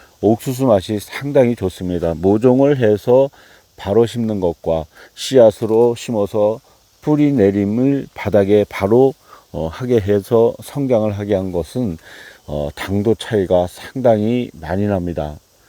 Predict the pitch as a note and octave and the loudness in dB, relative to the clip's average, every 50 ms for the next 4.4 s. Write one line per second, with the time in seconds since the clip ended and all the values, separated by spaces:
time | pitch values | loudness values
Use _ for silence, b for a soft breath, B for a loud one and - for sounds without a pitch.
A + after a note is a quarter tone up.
0 | b b b b _ - G2 G2 - C3+ C3 - - G#2 G2 G2+ G2+ G2 - A#2+ | b b b b _ 0 0 2 2 0 -2 2 2 2 2 2 0 -2 -6 -10
1 | A2+ - A#2 G#2 G2+ - F#2 G#2+ G#2 - - A#2 A2 G#2 A2+ G#2+ G2+ F#2 F2 F#2 | -6 -4 -4 -4 -4 -6 -8 -8 -8 -6 -6 -6 -2 0 0 2 2 2 0 0
2 | E2+ E2+ E2 E2+ E2+ D#2+ - F2+ F2+ G2+ B2 B2+ F#2 E2 B B B B B B | 0 0 0 0 -2 -4 -4 -6 -4 -4 -4 -4 -6 -8 B B B B B B
3 | B _ - G#2 A2 A2 G#2 - - - A#2+ G#2 G#2 G2 F2+ E2+ - - F2 - | B _ -2 0 0 0 0 -2 -2 2 2 4 4 2 0 -2 -6 -10 -10 -8
4 | - F2+ G2 G#2+ F#2+ D#2 D2+ | -6 -2 -2 0 0 -2 -4